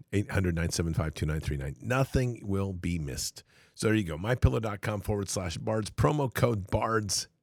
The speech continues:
Check it out, Patriots. You're gonna love it. All right, so we got some crazy stuff in the news today.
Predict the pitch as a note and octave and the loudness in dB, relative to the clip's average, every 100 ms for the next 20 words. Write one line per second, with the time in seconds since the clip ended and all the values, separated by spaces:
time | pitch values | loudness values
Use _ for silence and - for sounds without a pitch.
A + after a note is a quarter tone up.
0 | - C3 C3 G2 - G2 G2+ - G2 F2 | -8 -6 -4 -4 -2 -4 -4 -4 -4 -2
1 | - F2+ F2+ - E2+ D#2 F#2 F2+ E2+ G2 | -2 -2 -4 -8 -10 -6 -6 -6 -4 -4
2 | G2+ F2+ - - _ _ _ _ _ _ | -2 -4 -8 -16 _ _ _ _ _ _
3 | _ _ _ - C#3 E3 C#3 G#2+ - C#3+ | _ _ _ 4 8 10 8 6 0 2
4 | C3 D3+ F#3+ C#3+ A2 - G#2+ G2+ F#2+ - | 4 4 2 2 2 4 4 4 2 2
5 | F#2+ F#2 F2 E2 D2+ - D2 D2 | 4 4 4 2 0 -2 -4 -6